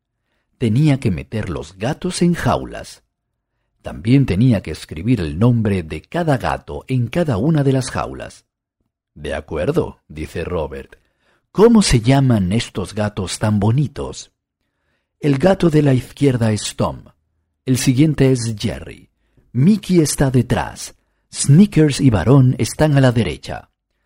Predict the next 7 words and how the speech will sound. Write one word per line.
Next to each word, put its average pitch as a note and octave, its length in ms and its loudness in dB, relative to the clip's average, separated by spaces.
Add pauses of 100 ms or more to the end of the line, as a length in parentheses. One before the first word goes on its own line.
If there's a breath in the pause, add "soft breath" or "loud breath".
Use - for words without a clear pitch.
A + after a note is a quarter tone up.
(480)
le A#2+ 160 -12
explica A#2+ 520 -2
un B2+ 200 6
empleado A2+ 640 2
de B2+ 100 0
la B2+ 60 2
exposición. G#2+ 920 -8